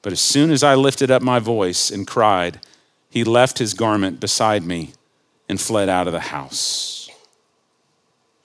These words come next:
It's interesting in this text where we have the strong, aggressive temptation, a false accusation of rape that takes place here. Moses is careful at the beginning of this text to note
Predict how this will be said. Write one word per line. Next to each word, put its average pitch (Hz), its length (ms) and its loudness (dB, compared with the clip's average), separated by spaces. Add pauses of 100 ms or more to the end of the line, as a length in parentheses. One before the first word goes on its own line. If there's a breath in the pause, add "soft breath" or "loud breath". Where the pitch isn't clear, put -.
(640 soft breath)
It's - 120 -10
interesting 117 460 0
in 104 120 0
this 113 200 0
text - 560 -4
where 101 160 -6
we 98 200 -4
have 101 400 0 (320 soft breath)
the 101 100 -6
strong, 123 680 4
aggressive 113 520 0
temptation, 104 760 -2
a 92 60 -2
false 120 420 2
accusation 104 760 -2
of 98 280 -8 (360 loud breath)
rape 104 280 -2
that 110 120 -6
takes 101 240 -4
place 98 300 -2
here. 95 200 -2
Moses 151 580 0
is 131 80 -2
careful 131 360 0
at 110 60 -4
the 107 60 -6
beginning 117 340 0
of 147 60 2
this 131 160 2
text - 480 -10 (1300 soft breath)
to 156 140 2
note 139 720 4